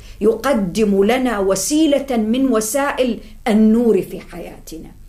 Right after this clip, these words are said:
الوسائل التي من خلالها يمكن أن نتبصر بالحقائق، بالوقائع،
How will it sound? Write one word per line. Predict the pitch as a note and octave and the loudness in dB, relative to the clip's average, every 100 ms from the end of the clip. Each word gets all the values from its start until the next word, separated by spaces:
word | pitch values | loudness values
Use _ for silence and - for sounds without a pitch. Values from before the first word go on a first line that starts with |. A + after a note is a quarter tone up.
| - - - - - | -20 -20 -20 -20 -2
الوسائل | D4+ C#4 C#4+ C#4+ C#4 B3+ A#3+ A3+ | 2 2 2 0 -2 -2 -2 -2
التي | B3 B3+ | -4 -4
من | G#3+ G#3+ | -4 -4
خلالها | G#3+ A3 A3+ D4+ E4+ D4+ C4+ | -2 -2 0 2 0 0 -2
يمكن | B3+ B3 - A3 | -2 -4 -4 -4
أن | G#3+ G#3 G3 | -2 -2 -2
نتبصر | G3 G3 B3+ D4+ - G3 G3 | -2 -2 -2 -2 -6 -8 -10
بالحقائق، | G3 - - - E3 E3 - - - - - - | -12 -16 -20 -16 -16 -16 -20 -20 -20 -20 -20 -14
بالوقائع، | G3 C#4+ C#4 C#4+ D4 F4 E4+ - | -2 0 2 0 0 0 0 -4